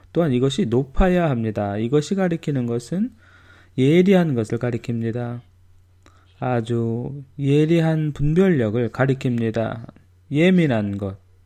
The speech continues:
민감한 것입니다. 이것이 가리키는 것은, 여기서 가리키는 것은 이 아름다움을 설명하는데 이 주님은, 주님을 사랑하는 이가 이렇다는 것입니다. 그러므로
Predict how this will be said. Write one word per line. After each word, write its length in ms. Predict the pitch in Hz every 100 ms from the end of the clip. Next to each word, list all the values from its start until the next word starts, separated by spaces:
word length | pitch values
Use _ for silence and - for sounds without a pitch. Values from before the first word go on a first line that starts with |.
| _ _ _ -
민감한 540 | 175 190 180 147 120
것입니다. 640 | 117 - 120 113 117 120 120 - - - - - - _ - -
이것이 480 | 123 135 147 - 208
가리키는 500 | 175 170 - 151 127
것은, 640 | 117 - 123 143 196 247 - _ _ _ _ 127
여기서 400 | 123 135 147 190
가리키는 480 | 170 151 135 117
것은 560 | 113 113 - 190 160 113 - - _ _ _ - - _ _ _ _ _ _ -
이 180 | 131 131
아름다움을 880 | 120 117 180 208 190 180 170 175 170
설명하는데 1040 | - 208 208 185 131 113 107 110 180 285 - - _ _ _ _ _ _ -
이 100 | 123
주님은, 520 | - 123 123 117 120
주님을 720 | - 147 165 165 175 196 175
사랑하는 580 | 135 196 220 214 196 180
이가 460 | 127 113 113 160 135
이렇다는 580 | 131 147 170 - 185 165
것입니다. 760 | 120 - 113 110 110 110 107 -
그러므로 600 | 123 123 120 123 123